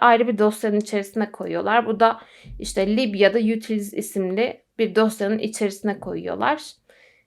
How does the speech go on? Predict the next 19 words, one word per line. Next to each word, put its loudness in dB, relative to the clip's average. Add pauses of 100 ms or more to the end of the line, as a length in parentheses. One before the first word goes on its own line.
(180)
Biz -2
lib -2
diyelim 0 (200)
ve 2
buraya 4
da 0 (240)
use, 0
başına -2
da -2
use 0
ifadesini -6
getiriyorlar -4
genelde. -6
Hani -6
use -4
state, -4
use 0
effect -8
gibi. -2